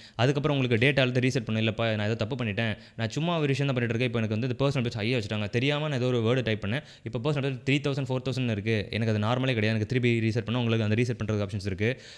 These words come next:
பேக்கப் பண்றதுக்கு ஆப்ஷன்ஸ் கொடுத்துருப்பாங்கன்னு நினைக்கிறேன். இம்போர்ட், எக்ஸ்போர்ட்ஸ் எல்லாத்துக்கும் ஆப்ஷன்ஸ் கொடுத்துருக்காங்க. So, உங்களுக்கு என்னென்னலாம் தேவைப்படுதோ அதெல்லாம் உங்களால இங்க ஆட் பண்ண முடியும். தீம்ஸ்க்கு ஆப்ஷன்ஸ் இருக்கு,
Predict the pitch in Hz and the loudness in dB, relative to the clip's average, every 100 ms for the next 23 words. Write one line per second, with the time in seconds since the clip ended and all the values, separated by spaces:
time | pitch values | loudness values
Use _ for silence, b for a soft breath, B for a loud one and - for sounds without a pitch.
0 | B 123 143 147 135 127 123 110 120 - | B 2 2 0 0 -2 -2 -2 -4 -2
1 | 113 110 107 107 98 98 95 110 117 120 | -2 -2 -2 -2 -2 -2 0 0 2 0
2 | 107 - 104 104 107 101 110 107 101 107 | -2 -4 -4 -2 0 0 0 -2 -4 -6
3 | 110 98 95 95 117 135 B B 220 202 | -6 -6 -4 -2 -4 -6 B B 2 2
4 | - 127 180 233 202 151 160 170 165 143 | 2 2 4 4 6 4 4 2 2 2
5 | 143 123 110 131 - 110 117 123 110 117 | 2 2 2 0 0 0 0 2 2 2
6 | 104 104 110 107 98 151 156 135 139 - | 2 0 0 0 0 0 0 0 0 -2
7 | 113 - 101 95 90 101 113 | -4 -2 -4 -4 -2 -2 -2